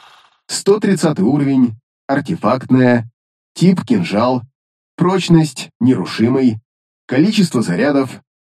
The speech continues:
один из двух». Кинжал выглядел странно во всех отношениях. Для начала клинок ничем не соединялся с рукоятью, он просто висел в воздухе в миллиметре от нее.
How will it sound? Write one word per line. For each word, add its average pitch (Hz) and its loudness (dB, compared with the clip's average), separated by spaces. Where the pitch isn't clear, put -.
один 135 2
из 131 0
двух». - -6
Кинжал 180 2
выглядел 185 2
странно 170 0
во 135 0
всех 135 -2
отношениях. 110 -2
Для 107 0
начала 190 0
клинок 180 2
ничем 151 4
не 165 4
соединялся 135 0
с 127 -2
рукоятью, 170 0
он 160 2
просто 202 0
висел 190 2
в 135 -2
воздухе 135 0
в 101 0
миллиметре 156 2
от 143 -4
нее. 147 2